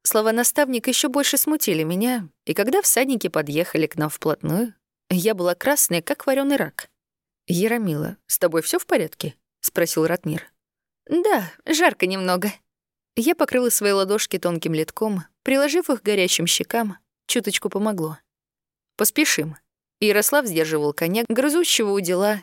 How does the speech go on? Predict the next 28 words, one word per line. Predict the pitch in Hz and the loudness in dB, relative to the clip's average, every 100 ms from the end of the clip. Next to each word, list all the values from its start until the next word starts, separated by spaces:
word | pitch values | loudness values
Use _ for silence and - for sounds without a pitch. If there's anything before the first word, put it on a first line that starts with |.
| _ | _
и | 185 | -2
рвущегося | 170 196 - 175 - 185 | 0 0 0 0 -2 -4
вперед. | - 196 151 - - _ _ _ _ _ | -2 -2 -2 -8 -20 _ _ _ _ _
Брат | - 156 208 285 | -4 2 2 2
говорит, | 240 196 170 170 - - _ | -2 -2 -4 -6 -10 -18 _
каждая | - 190 190 180 | -2 0 0 -2
минута | 180 185 185 160 | 0 -2 -2 -2
в | |
дороге | 151 160 247 214 175 - _ | 0 2 0 -2 -8 -10 _
может | 175 185 226 240 | 0 0 0 0
быть | 330 | 0
с | - | 2
пользой | 247 302 311 | 0 0 -2
проведена. | 190 160 147 151 156 156 _ _ _ _ _ _ _ | -2 -2 -2 -4 -4 -6 _ _ _ _ _ _ _
Сани | - 220 240 | 0 0 2
рванули | 190 175 170 165 | 0 0 0 0
по | 147 | -2
дороге. | 151 156 220 190 165 156 _ _ | -2 0 0 -2 -6 -8 _ _
Возница | 196 233 269 330 349 185 | 0 2 2 0 0 2
наш | 175 - | 2 0
привстал, | - 156 - 254 254 | -2 0 0 2 0
погоняя | 233 185 202 208 214 | 0 0 0 0 -2
коней | 214 208 202 | -2 -2 -2
хлыстом. | - 190 - 214 190 180 - _ _ | -2 -2 -2 -2 -2 -2 -6 _ _
В | 214 | -2
ушах | 262 359 277 | 2 2 2
засвистел | 196 180 180 - 269 | 2 0 0 0 0
ветер. | 254 214 - 147 | 2 0 -2 -8